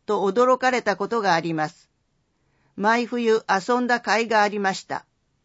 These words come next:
青春時代の枚方は、目を閉じるとすぐに思い出せます。学校帰りに枚方市駅近くの公園で友達と何時間も話し込んだことも。この頃の思い出って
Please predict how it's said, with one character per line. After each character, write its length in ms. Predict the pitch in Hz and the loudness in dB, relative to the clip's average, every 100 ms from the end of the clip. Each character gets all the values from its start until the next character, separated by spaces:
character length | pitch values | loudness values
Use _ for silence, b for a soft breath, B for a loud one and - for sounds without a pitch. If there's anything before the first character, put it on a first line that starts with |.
| _ _ _ _ _ _ _ | _ _ _ _ _ _ _
青 260 | - 269 | -4 -2
春 260 | 262 269 262 | -2 -2 -2
時 140 | 262 | -2
代 220 | 240 220 208 | 2 2 2
の 140 | 190 | -2
枚 220 | 208 214 | -2 -2
方 280 | 208 208 208 | -2 0 0
は、 240 | 196 196 b b b | 2 -2 b b b
目 180 | 220 233 | -4 0
を 60 | 214 | 0
閉 200 | 208 208 | 0 -2
じ 160 | 247 | -2
る 140 | 226 208 | -2 0
と 220 | 196 - | -2 -4
す 180 | - 269 | -6 -4
ぐ 140 | 240 | -2
に 100 | 214 | 0
思 240 | 185 196 208 | 0 0 0
い 80 | |
出 120 | 196 185 | 0 -2
せ 140 | 185 | -2
ま 140 | 170 | -4
す。 180 | 170 - _ _ _ _ _ _ - | -6 -10 _ _ _ _ _ _ -8
学 260 | 208 208 - | 0 0 0
校 260 | 247 240 233 | 2 2 4
帰 240 | 233 226 | 2 2
り 120 | 202 | 0
に 240 | 196 190 - | -4 -6 -8
枚 220 | - 233 240 | -6 -4 -2
方 300 | 254 254 240 | -2 -2 -2
市 200 | 262 247 | -4 -4
駅 220 | 240 240 | -4 -8
近 300 | 247 240 214 | -6 -2 -2
く 120 | 208 | -2
の 160 | 180 175 | -4 -4
公 300 | 214 220 220 | -2 0 0
園 220 | 214 208 | 0 -2
で 260 | 202 190 - | -2 -4 -6
友 240 | 208 233 | -8 -6
達 280 | 233 226 202 | -4 -6 -6
と 240 | 220 214 b _ | -6 -6 b _
何 300 | 190 233 254 | -2 0 0
時 120 | 262 | -4
間 280 | 247 214 208 | 0 2 2
も 100 | 196 | -2
話 340 | 202 226 240 | -4 -4 -4
し 40 | - | -4
込 180 | 240 233 | -4 -2
ん 60 | |
だ 120 | 185 | -2
こ 140 | 175 170 | -4 -4
と 140 | 190 | -4
も。 160 | 160 - _ _ _ _ _ _ _ _ | -6 -10 _ _ _ _ _ _ _ _
こ 160 | 233 | -2
の 120 | 247 247 | -2 2
頃 240 | 262 240 | 4 4
の 160 | 208 190 | 2 0
思 200 | 208 220 | 0 0
い 80 | |
出 120 | 208 214 | 0 -4
っ 60 | |
て 360 | - 220 220 | -4 -4 -4